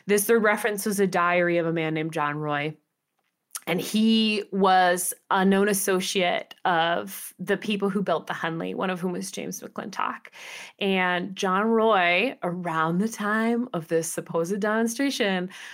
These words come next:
was invited to go watch a demonstration of a submarine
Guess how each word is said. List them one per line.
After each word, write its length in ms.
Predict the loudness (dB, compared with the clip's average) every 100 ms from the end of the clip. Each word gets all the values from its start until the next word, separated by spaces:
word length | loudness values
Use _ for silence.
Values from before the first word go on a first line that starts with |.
| -8
was 380 | 0 4 4 2
invited 800 | 0 0 0 2 4 4 2 0
to 160 | -2
go 320 | 0 2 4 2
watch 600 | 4 6 4 2 -6 -4 -2
a 80 | 0
demonstration 960 | 2 2 2 0 0 0 0 -2 -2 -2
of 160 | -2 -2
a 60 |
submarine 840 | -4 -2 -4 -2 -4 -4 -4 -8